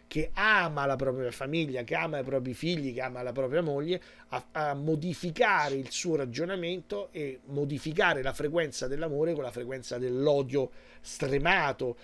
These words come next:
fino che portano questa persona attraverso l'ipnosi, il controllo della, della mente a distanza,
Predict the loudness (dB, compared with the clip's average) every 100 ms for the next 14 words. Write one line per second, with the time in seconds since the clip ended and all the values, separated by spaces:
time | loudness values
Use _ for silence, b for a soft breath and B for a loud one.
0 | B -6 -4 -2 -2 4 6 6 2 -6
1 | -4 -4 -4 -4 -4 -4 -2 -2 -4 -6
2 | -6 -6 -6 -4 -4 -2 -2 0 2 4
3 | 4 0 -6 -8 -8 -4 0 0 0 -2
4 | -2 -4 -4 -4 -4 -4 -4 -6 -6 -10
5 | -2 0 2 -2 -6 -4 -6